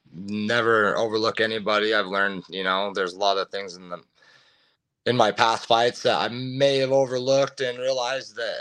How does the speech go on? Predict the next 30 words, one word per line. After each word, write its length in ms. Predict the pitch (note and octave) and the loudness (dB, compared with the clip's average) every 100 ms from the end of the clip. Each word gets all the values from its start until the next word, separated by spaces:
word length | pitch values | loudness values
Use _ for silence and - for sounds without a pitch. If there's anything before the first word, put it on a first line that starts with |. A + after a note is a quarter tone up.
| G2+ | -10
okay, 340 | - A#2+ C3+ | -8 -6 -6
you 80 | B2+ | -8
know, 100 | A#2+ | -8
there's, 440 | A#2+ G#2+ - - _ _ | -8 -8 -10 -20 _ _
you 160 | G#2 | -18
can 140 | A#2 B2+ | -16 -10
get 180 | B2+ - | -10 -10
complacent 460 | A#2 A#2 A#2+ F#2 | -8 -6 -6 -8
sometimes. 580 | A#2+ A#2 A2 A2+ A#2+ A2+ | -12 -10 -6 -6 -6 -10
So 220 | - A2+ | -8 -6
we've, 200 | A#2 C3 _ _ _ _ _ _ _ - | -6 -10 _ _ _ _ _ _ _ 0
we've 220 | C#3 A2+ | 0 0
stayed 420 | - D#3+ D3 C3 | 0 2 2 0
super 300 | - D3+ D3 | -4 -2 -2
focused 560 | - C#3+ C#3 D#3 - B2 | 2 2 4 0 -2 -8
and 100 | B2 | -6
worked 200 | B2 C3+ | -4 -2
really 180 | C3+ | -2
hard, 360 | A2 A#2 C3+ C3 | 0 2 2 0
and 120 | A2 | -2
I'm 140 | G#2 A2+ | -4 -4
not 260 | A#2+ G2+ - _ _ - | -4 -6 -10 _ _ -6
overlooking 560 | B2+ A#2 A#2+ B2 A2 | -4 -4 -6 -6 -6
anybody, 460 | A#2 C3 G2 F#2 F2+ | -6 -6 -4 -4 -4
but 220 | E2+ F#2 | -4 -2
I 80 | E2+ | -2
f-, 160 | G#2 - | -4 -6
I'm, 200 | A2+ A#2+ | -6 -4
I'm 180 | A2+ A2 | -8 -4
dangerous 680 | A2+ A#2+ G2+ F#2+ - - | -4 -2 -4 -6 -6 -14